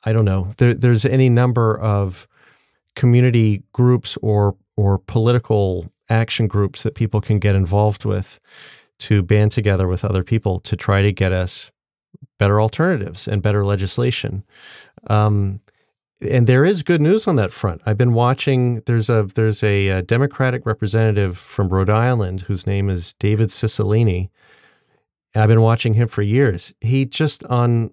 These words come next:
on the big tech antitrust front, he's been a leader and has been working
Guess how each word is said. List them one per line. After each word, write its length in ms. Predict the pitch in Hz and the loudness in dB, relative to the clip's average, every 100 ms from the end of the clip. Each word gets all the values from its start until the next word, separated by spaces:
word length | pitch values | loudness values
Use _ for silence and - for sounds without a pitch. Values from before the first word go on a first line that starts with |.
| _ - | _ -4
on 340 | 113 117 113 | 0 2 0
the 520 | 110 110 104 107 101 _ _ | 0 0 0 -2 -4 _ _
big 220 | 139 147 | 0 0
tech 340 | - 131 117 - - | -2 -2 -2 -6 -2
antitrust 920 | 113 - 107 - 117 113 - - - | 0 0 -4 -2 -2 -2 -6 -16 -20
front, 400 | - - 104 98 - _ _ _ _ | -6 0 0 -2 -8 _ _ _ _
he's 200 | 117 104 | 0 2
been 140 | 113 | 2
a 60 | 107 | 2
leader 500 | 117 135 101 92 - | 2 2 0 -4 -4
and 160 | 120 110 | 2 2
has 140 | 113 | 4
been 160 | 117 107 | 2 2
working 520 | 117 123 107 95 | 0 0 -2 -4